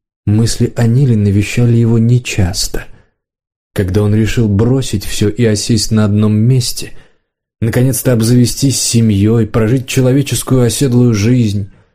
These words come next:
неужели та черноволосая все так же вспоминает его, разводя огонь в своей печке? Варан дернул уголком рта. Город лежал теперь под ним.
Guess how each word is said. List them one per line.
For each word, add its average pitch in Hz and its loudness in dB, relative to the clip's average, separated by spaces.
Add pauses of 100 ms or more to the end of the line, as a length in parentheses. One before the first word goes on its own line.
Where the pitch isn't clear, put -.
(880)
неужели 143 2
та 135 -2
черноволосая 123 0
все 117 0
так 127 -2
же 110 -2
вспоминает 123 0
его, 113 0
разводя 117 0
огонь 110 0
в - -8
своей 101 0
печке? - -4 (1120)
Варан 117 0
дернул 117 2
уголком 110 2
рта. 95 -2 (580)
Город 113 0
лежал 110 2
теперь 101 0
под 104 0
ним. 92 0